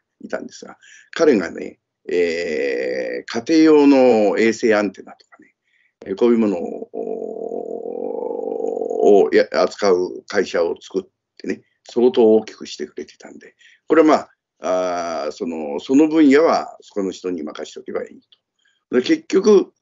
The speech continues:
その通信なんですよ。で、再三申し上げてますようにね、通信っていうのは、まあ、非常に、あ、あの、やりようがあるように見えて、まあ、現実にそうなんですが、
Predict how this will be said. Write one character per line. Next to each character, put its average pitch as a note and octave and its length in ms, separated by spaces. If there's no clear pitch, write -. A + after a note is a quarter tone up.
そ A#2 200
の F#2 480
通 A2+ 200
信 - 220
な - 120
ん - 80
で - 60
す - 240
よ。 A2 80
で、 A2 260
再 D#3+ 220
三 F#3 180
申 E3 340
し - 100
上 E3 80
げ D#3 80
て D3 60
ま D3 140
す A#2+ 140
よ F#2+ 140
う F2+ 40
に E2+ 80
ね、 F2 160
通 D#2+ 260
信 B2 260
っ A2 60
て B2+ 80
い - 40
う G#2+ 80
の A#2 140
は、 A2 240
ま G2+ 360
あ、 A1+ 80
非 B1+ 220
常 A2 180
に、 C#3 120
あ、 A2 160
あ - 20
の、 G2 240
や G#2 160
り B2+ 100
よ C#3 80
う - 20
が C3 120
あ C3+ 40
る C#3 100
よ A2 180
う G#2 40
に G#2 120
見 A#2 140
え A#2+ 120
て、 A2 380
ま G#2 100
あ、 - 20
現 A#2 200
実 A#2 160
に B2 60
そ D3+ 220
う D3 40
な A2 120
ん F#2+ 100
で F#2 80
す - 120
が、 A#2+ 280